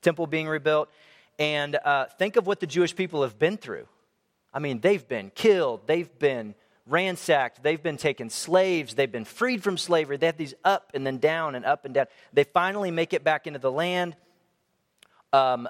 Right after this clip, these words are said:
the Maccabean revolt, they have about a hundred years where they pretty much get to rule themselves. So it's fan-, until Rome comes in. So they're thinking, "Oh man, this is fantastic."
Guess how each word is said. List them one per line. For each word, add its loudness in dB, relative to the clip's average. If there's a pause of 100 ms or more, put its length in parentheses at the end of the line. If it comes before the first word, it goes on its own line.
the 2
Maccabean -2
revolt, 0 (580)
they 4
have 0
about 2
a -4
hundred -4
years -2
where 2
they 0
pretty -4
much 0
get -4
to 0
rule 0
themselves. 0
So -4 (960)
it's -10
fan-, -2
until -2
Rome -4
comes -6
in. -2
So -4
they're 2
thinking, -6
"Oh -4
man, -4
this -2
is -8
fantastic." -2